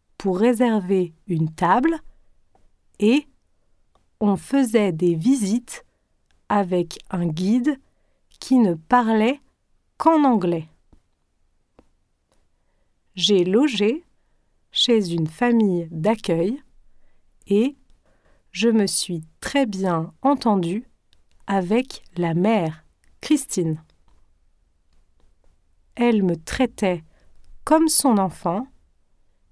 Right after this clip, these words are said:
et on passait nos soirées à discuter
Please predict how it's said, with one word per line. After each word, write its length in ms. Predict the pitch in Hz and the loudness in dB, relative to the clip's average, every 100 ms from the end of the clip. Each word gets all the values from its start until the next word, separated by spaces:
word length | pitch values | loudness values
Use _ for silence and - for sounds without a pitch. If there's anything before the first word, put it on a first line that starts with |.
| _ _ | _ _
et 260 | 208 262 320 _ _ _ _ _ _ - | 0 2 0 _ _ _ _ _ _ -4
on 200 | 202 185 | -2 -2
passait 580 | - 254 - - 254 202 | 2 0 0 0 0 0
nos 260 | 180 170 | 0 -2
soirées 640 | 147 - 262 262 185 214 - _ _ _ _ _ | -2 -2 -2 0 -2 -4 -6 _ _ _ _ _
à 160 | 185 180 | -6 -4
discuter 880 | 165 220 240 - 214 - 208 233 262 | -4 -4 -4 -4 -8 -2 0 0 -2